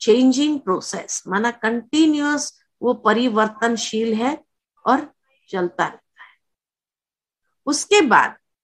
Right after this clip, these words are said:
भगवान अपने अलौकिक कार्य प्रणाली को समझाने के बाद फिर अर्जुन को कहते हैं, "हे अर्जुन, कल्प के अंत में," यानी कलयुग का अंतिम समय होता है,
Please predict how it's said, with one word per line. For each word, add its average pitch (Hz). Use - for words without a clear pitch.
भगवान 254
अपने 254
अलौकिक 233
कार्य 220
प्रणाली 214
को 240
समझाने 196
के 202
बाद 170
फिर 254
अर्जुन 190
को 180
कहते 151
हैं, 339
"हे 262
अर्जुन, 196
कल्प 392
के 359
अंत 349
में," 240
यानी 294
कलयुग 262
का 330
अंतिम 311
समय 262
होता 175
है, -